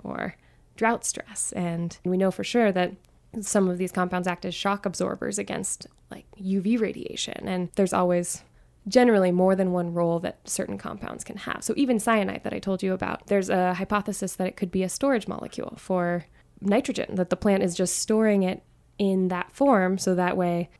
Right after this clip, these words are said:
it also works kind of like a glow stick, where when the herbivore chews it, it cracks the compounds mix and the enzyme will cut off the sugar, and there you go, you have free cyanide. But in there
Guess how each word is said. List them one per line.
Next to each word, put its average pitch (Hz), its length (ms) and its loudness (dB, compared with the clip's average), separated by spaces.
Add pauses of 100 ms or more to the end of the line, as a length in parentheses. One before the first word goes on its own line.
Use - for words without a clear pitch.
it - 240 -4
also 196 260 2
works 185 220 0
kind 185 180 -2
of 185 80 -4
like 185 140 -2
a 180 40 -2
glow 175 200 2
stick, 233 360 -2
where 170 360 -2 (140)
when 175 280 0
the 175 80 -2
herbivore 180 420 -2
chews 202 320 2
it, 208 160 0
it - 220 -12
cracks - 420 -6
the 180 140 -6 (100)
compounds 175 460 -8
mix 247 480 2
and 180 140 -8
the 196 180 -12
enzyme 196 580 0
will 180 120 -8
cut - 240 -2
off 190 340 -2
the - 80 -8
sugar, 214 360 4
and 175 200 0
there 170 140 -4
you 170 80 -4
go, 170 120 -2
you 170 100 -4
have 175 100 -8
free - 160 -8
cyanide. 180 540 -6 (420)
But - 160 -8
in 320 160 6
there 190 260 4